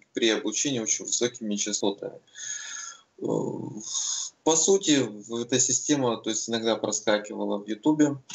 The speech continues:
Э, это называется, э, уже психологическое оружие.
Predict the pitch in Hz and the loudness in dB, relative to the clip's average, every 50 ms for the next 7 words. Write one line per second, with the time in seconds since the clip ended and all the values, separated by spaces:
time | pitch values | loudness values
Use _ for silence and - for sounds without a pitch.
0 | - - - - - - 98 104 104 104 104 104 104 104 104 104 107 - - - | -2 -2 -2 -2 -2 -2 -2 -2 0 0 0 0 0 0 -2 -4 -6 -8 -8 -12
1 | - _ - - _ _ _ _ _ _ _ _ - - 147 151 147 - 117 107 | -14 _ -18 -18 _ _ _ _ _ _ _ _ -2 0 0 0 2 0 0 0
2 | 104 110 110 113 131 131 131 127 - 123 127 123 117 - _ _ _ _ _ _ | 2 2 4 4 6 6 6 6 4 2 2 0 0 -2 _ _ _ _ _ _
3 | _ _ _ _ _ _ _ _ _ _ _ _ _ _ - - 95 92 90 90 | _ _ _ _ _ _ _ _ _ _ _ _ _ _ -8 -8 -8 -6 -8 -8
4 | 87 87 90 90 - - 104 101 117 123 123 - - 113 101 - 104 101 104 104 | -8 -10 -10 -10 -8 -4 0 2 2 2 2 0 -2 -2 -2 0 0 2 2 2
5 | 110 110 - - - - - 101 98 98 98 95 92 90 90 98 98 101 | 0 0 0 0 0 0 0 2 2 2 2 0 -2 -4 -6 -6 -8 -8